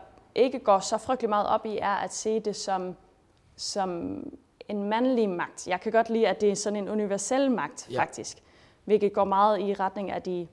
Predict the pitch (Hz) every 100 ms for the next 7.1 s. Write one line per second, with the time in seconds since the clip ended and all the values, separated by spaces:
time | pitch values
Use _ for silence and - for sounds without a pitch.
0 | - 196 226 254 240 208 202 - 202 190
1 | 226 240 220 180 180 175 - 202 220 190
2 | 185 185 _ _ - 175 190 - - -
3 | 220 208 185 - - - - - 190 196
4 | 208 226 202 214 196 185 185 190 202 233
5 | 254 - - _ _ _ 180 170 - 165
6 | - 156 170 180 185 214 240 269 - -
7 | -